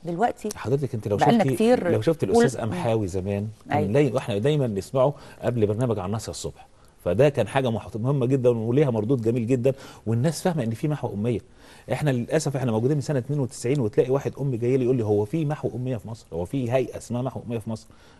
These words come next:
Speaker 2: فدلوقتي حاجة تزعل. ليه؟ احنا عايزين ال-، الإعلام، يعني مش ضروري كل حاجة يبقى ليها هدف مادي أو ليها حصر إعلاني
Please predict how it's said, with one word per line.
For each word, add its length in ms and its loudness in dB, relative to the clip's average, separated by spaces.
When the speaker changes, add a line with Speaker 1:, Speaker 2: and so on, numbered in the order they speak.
Speaker 2:
فدلوقتي 420 4
حاجة 240 2
تزعل. 380 4
ليه؟ 220 4
احنا 140 -4
عايزين 240 2
ال-، 300 -4
الإعلام، 540 4
يعني 240 -2
مش 180 -4
ضروري 260 2
كل 220 2
حاجة 220 -2
يبقى 320 -2
ليها 400 4
هدف 240 4
مادي 560 0
أو 340 -2
ليها 180 6
حصر 420 0
إعلاني 800 0